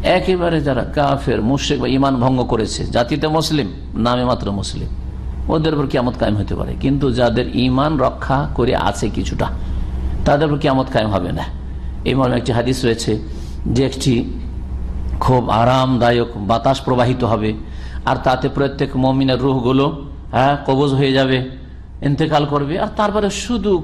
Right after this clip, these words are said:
কাফের, বেদিন, ঈমান ভঙ্গকারী, নামে মাত্র মুসলিম, ওরা বাকি থেকে যাবে, ওদের ওপর কিয়ামত কায়েম হবে। তো ওই, তাহলে ওই যে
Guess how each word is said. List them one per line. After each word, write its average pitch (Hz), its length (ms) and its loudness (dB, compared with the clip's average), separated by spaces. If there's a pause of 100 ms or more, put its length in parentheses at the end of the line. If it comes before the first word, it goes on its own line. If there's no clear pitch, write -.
কাফের, 175 680 0
বেদিন, 123 1080 2
ঈমান 143 340 2
ভঙ্গকারী, 135 760 0
নামে 175 600 2
মাত্র 156 300 -2
মুসলিম, 127 300 -2
ওরা 160 140 2
বাকি 120 240 0
থেকে 127 200 -2
যাবে, 120 180 -4 (600)
ওদের 185 360 4
ওপর 160 320 0 (560)
কিয়ামত 120 340 2
কায়েম 95 180 -2
হবে। 90 280 -4
তো - 100 -8
ওই, 240 540 0
তাহলে 151 260 2
ওই 196 200 0
যে 190 100 0